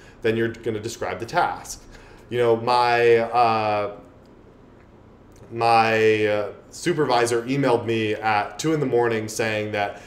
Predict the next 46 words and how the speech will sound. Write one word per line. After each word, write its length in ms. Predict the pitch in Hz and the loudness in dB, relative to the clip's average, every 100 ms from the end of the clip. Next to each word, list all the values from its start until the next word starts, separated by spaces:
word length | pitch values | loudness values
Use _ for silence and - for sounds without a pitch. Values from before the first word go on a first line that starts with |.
| - | -4
everything 400 | 127 135 135 127 | -2 0 0 0
was 140 | 117 | -2
broken 460 | 113 120 113 113 107 | -2 2 2 0 -4
and 180 | 107 107 | -4 -6
that 80 | 101 | -6
I 160 | 101 | -4
needed 240 | 104 101 98 | -4 -4 -6
to 60 | |
fix 320 | - 98 - | -8 -10 -10
it. 120 | 87 - - - - - | -14 -16 -20 -20 -20 -20
So 180 | - 120 | -4 0
then 220 | 113 113 | 0 -2
you 100 | 110 | -2
describe 760 | 110 110 - 104 95 98 92 92 | -6 -8 -6 -4 -2 -2 -4 -6
the 240 | 120 127 | -6 -6
action. 520 | 123 170 147 - - - - - - | -2 -4 -4 -8 -12 -16 -20 -20 -8
Again, 260 | 113 123 110 | 0 0 2
like, 140 | 110 | -2
situation 480 | 147 147 170 160 156 | -2 -2 -2 0 0
and 100 | 127 | 0
task 340 | 107 107 - | -2 -2 -2
are 40 | 107 | -4
both, 180 | 104 | -4
like, 140 | 101 98 | -4 -8
one, 640 | 92 92 95 92 92 90 87 - - - | -6 -8 -8 -12 -14 -14 -18 -20 -20 -12
two 220 | 110 101 | -10 -8
sentences 640 | - 92 85 90 90 85 | -10 -10 -10 -12 -12 -12
each 260 | 87 - - | -16 -18 -18
tops. 540 | - 85 80 - - - - - - | -14 -14 -16 -16 -16 -16 -20 -20 -14
Then 120 | - 113 | -6 -4
you 80 | |
describe 440 | 117 117 110 98 98 | -4 -4 -4 -4 -4
the 160 | 113 | -2
action. 460 | 131 147 143 - - - - - | 2 0 -2 -10 -12 -16 -20 -14
"So 400 | - 139 127 123 | 2 6 6 6
I 580 | 117 113 107 107 107 101 - - | 2 4 2 0 0 -4 -12 -16
got 240 | - 156 165 | -2 0 2
up 180 | 156 151 | 2 2
and 80 | 127 | 2
I 80 | |
rushed 340 | 113 123 147 - | 2 2 0 -2
to 80 | 139 | -2
the 100 | 127 | 2
office 560 | 120 117 123 117 113 | 2 2 2 0 -2
and 440 | - 113 113 110 107 | -6 -4 -2 -2 -4
I 760 | 101 107 104 101 101 98 98 | -2 0 2 0 -2 -4 -4